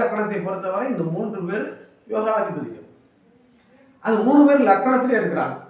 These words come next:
ஓகே, லக்னத்திலே இருக்கும்போது அந்த மிக சிறப்பான யோகத்தை இந்த லக்னாதிபதி, இந்த பஞ்சமாதிபதி, அந்த பாக்கியாதிபதி எல்லாம் சேர்ந்து இந்த ஜாதகருக்கு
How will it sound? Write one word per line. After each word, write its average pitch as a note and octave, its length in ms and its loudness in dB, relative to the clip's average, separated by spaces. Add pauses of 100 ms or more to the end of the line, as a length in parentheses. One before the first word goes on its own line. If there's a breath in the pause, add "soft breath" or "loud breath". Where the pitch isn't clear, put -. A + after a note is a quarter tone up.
(240)
ஓகே, B3 200 2 (160)
லக்னத்திலே G#3 480 -2
இருக்கும்போது G3+ 460 2
அந்த G#3 140 -2 (180)
மிக F#3 180 -2 (120)
சிறப்பான G3+ 400 -2 (140)
யோகத்தை F3 340 -6
இந்த F#3 220 -2
லக்னாதிபதி, F3+ 680 -4 (760 soft breath)
இந்த G3+ 120 0 (120)
பஞ்சமாதிபதி, F#3+ 800 0 (200)
அந்த F#3+ 180 -4 (140)
பாக்கியாதிபதி F#3+ 840 -2 (100)
எல்லாம் G3 320 -2 (100)
சேர்ந்து G3+ 340 -8
இந்த F3+ 200 -6
ஜாதகருக்கு F3 580 -4